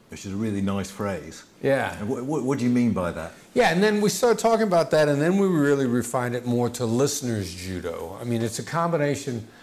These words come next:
Speaker 2: A hostage negotiator is, uh, an everyday psychologist, a layman psychologist, a regular guy. And how do we navigate people's emotions so that we make great deals? And a lot of it is, um,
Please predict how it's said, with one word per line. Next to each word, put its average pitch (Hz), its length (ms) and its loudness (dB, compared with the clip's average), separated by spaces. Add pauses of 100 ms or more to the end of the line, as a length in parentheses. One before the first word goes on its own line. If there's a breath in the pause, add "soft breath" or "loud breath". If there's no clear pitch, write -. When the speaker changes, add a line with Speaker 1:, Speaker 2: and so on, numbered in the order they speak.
(240 loud breath)
Speaker 2:
A - 20 -14
hostage 185 480 -2
negotiator 123 640 0
is, 107 240 -4
uh, 107 280 -4 (1200)
an 110 280 -2
everyday 113 520 -2
psychologist, 101 840 -6
a - 20 -18
layman 104 460 -4
psychologist, 90 840 -14
a 101 40 -8
regular 104 360 -4
guy. 87 400 -8 (720 loud breath)
And 113 160 -6
how 110 240 -4
do 139 60 -2
we 131 160 0
navigate 120 800 -2
people's 120 400 -4
emotions 107 800 -2 (320 loud breath)
so - 160 -8
that 123 80 0
we 120 100 2
make 110 240 0
great 104 320 -2
deals? 87 500 -10 (500 loud breath)
And 123 120 -4
a 127 40 0
lot 156 300 4
of 147 140 4
it 127 100 6
is, 117 580 -2
um, 104 640 -6